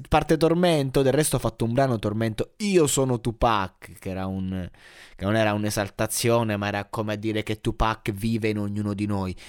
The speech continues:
Ed è vero, ed è vero. Io credo che Tupac, insieme a Eminem, a Snoop Dogg, siano i più importanti.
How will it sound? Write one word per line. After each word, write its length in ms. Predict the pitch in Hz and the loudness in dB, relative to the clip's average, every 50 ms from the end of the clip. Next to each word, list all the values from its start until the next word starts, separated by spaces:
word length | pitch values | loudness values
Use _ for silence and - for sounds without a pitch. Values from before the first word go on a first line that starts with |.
| - - | -14 -6
Ed 140 | - 123 135 | -2 2 2
è 60 | 165 160 | 2 2
vero, 540 | 123 127 151 175 165 135 120 104 90 - - _ _ _ _ _ _ _ _ _ - | 4 4 6 6 6 4 4 2 0 -4 -10 _ _ _ _ _ _ _ _ _ -6
ed 120 | 123 123 | -2 -2
è 80 | 131 123 | 0 0
vero. 580 | 107 104 113 107 101 98 95 92 90 92 - _ _ - _ - - - - - - - - - _ _ _ _ _ - | 0 0 0 2 2 0 0 -2 -4 -6 -8 _ _ -20 _ -20 -20 -20 -20 -20 -20 -20 -20 -20 _ _ _ _ _ 0
Io 120 | 190 202 | 0 2
credo 300 | 190 - 185 180 170 170 | 2 4 4 4 4 4
che 120 | 156 160 | 4 2
Tupac, 800 | 160 - 160 147 - 175 175 175 170 - - - - 185 185 185 180 - - - | 2 2 2 4 4 4 4 4 2 0 -2 0 2 2 2 2 -2 -8 -14 -10
insieme 440 | 113 120 - - 147 143 139 135 | -8 -6 -2 0 0 2 2 2
a 120 | 127 123 127 | 2 2 2
Eminem, 540 | 131 139 143 139 143 143 147 147 143 139 131 - _ | 2 2 2 0 0 0 0 -2 -2 -4 -6 -10 _
a 100 | - - | -8 -6
Snoop 280 | 120 120 123 123 120 - | -4 -2 -2 -2 -2 0
Dogg, 480 | 120 131 131 139 143 143 143 127 139 - - _ _ _ _ _ _ | 4 4 6 6 6 4 0 -4 -6 -8 -10 _ _ _ _ _ _
siano 1080 | - - - - 127 120 120 120 117 117 113 113 113 110 110 110 107 107 107 107 98 - _ _ _ _ _ | -14 -8 -2 0 0 2 2 2 2 2 2 2 2 2 0 0 0 0 -2 -4 -6 -8 _ _ _ _ _
i 140 | - 131 | -4 -2
più 120 | 123 - 156 | 0 2 2
importanti. 1120 | 151 147 - 147 135 131 - - - 131 113 107 101 98 95 95 92 - 101 90 90 90 | 2 2 2 2 2 2 0 -2 0 0 0 0 -2 -2 -4 -6 -8 -8 -8 -8 -8 -10